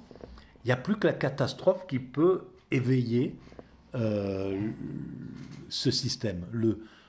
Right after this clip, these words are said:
le bousculer, quoi. Donc, euh, ça fait un peu peur parce que ça veut dire qu'il va falloir attendre la catastrophe. Le système, ce système-là ne laisse plus rien filtrer, quoi.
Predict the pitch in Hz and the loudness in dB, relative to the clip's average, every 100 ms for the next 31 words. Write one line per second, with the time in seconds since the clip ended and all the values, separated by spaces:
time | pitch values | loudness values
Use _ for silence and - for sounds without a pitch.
0 | _ 127 117 120 120 - 139 117 - - | _ 2 4 4 0 0 4 4 4 -6
1 | 80 - _ _ _ - 101 143 165 - | -10 -16 _ _ _ -10 2 2 4 2
2 | 127 - - - - - 127 - 180 175 | 0 0 -10 -12 -12 -2 0 2 2 2
3 | 131 - 214 220 127 - - 127 - - | 0 2 -2 0 -4 -2 4 4 4 -6
4 | - - 139 117 123 113 180 180 131 113 | -18 -2 0 4 2 4 2 2 0 2
5 | 117 139 160 190 123 - 165 196 143 127 | 2 2 4 4 2 0 0 2 2 0
6 | 127 127 143 139 131 123 117 117 113 165 | 0 0 0 0 0 0 2 2 2 -2
7 | - 208 214 214 - - - - 175 - | 2 4 4 2 -10 -18 -6 2 4 4
8 | 170 180 156 175 214 196 139 131 131 - | 4 4 6 6 4 6 6 6 2 0
9 | - 202 123 147 240 233 233 220 151 120 | 0 2 2 2 4 4 0 0 0 0
10 | 104 | -2